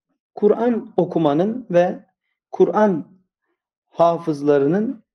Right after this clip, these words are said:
fazileti, yani üstünlüğü, değeri adıyla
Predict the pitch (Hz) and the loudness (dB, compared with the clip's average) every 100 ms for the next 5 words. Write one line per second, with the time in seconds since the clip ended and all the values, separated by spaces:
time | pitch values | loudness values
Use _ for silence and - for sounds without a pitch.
0 | _ _ _ _ _ _ _ _ 160 160 | _ _ _ _ _ _ _ _ 0 2
1 | 180 180 175 196 175 - - _ _ _ | 2 4 2 2 0 -2 -12 _ _ _
2 | _ _ _ _ _ _ _ - 165 147 | _ _ _ _ _ _ _ -2 2 2
3 | 135 180 214 - - 156 - - 156 147 | 2 -2 -4 -10 -8 -8 -6 -2 0 2
4 | 147 165 131 - _ _ _ _ _ _ | 4 4 0 -4 _ _ _ _ _ _
5 | _ - 123 139 143 151 165 139 - _ | _ -12 2 4 6 6 4 0 -2 _
6 | _ _ - 165 170 196 160 202 269 - | _ _ -2 0 2 4 4 2 0 -12